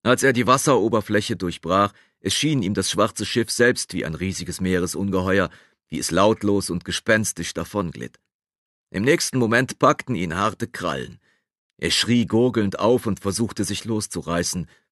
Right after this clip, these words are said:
doch es half nichts. Aber es waren keine Krallen, sondern menschliche Hände.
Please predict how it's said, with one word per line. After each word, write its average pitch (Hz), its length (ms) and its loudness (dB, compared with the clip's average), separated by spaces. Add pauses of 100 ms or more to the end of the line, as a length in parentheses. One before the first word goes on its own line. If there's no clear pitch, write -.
(160)
doch 78 160 0
es - 140 -6
half 95 280 -2
nichts. - 380 -18 (1000)
Aber 80 180 -6
es - 140 -4
waren 98 260 0
keine 113 300 0
Krallen, 117 680 0 (640)
sondern 123 360 2
menschliche 139 560 0
Hände. 131 480 -6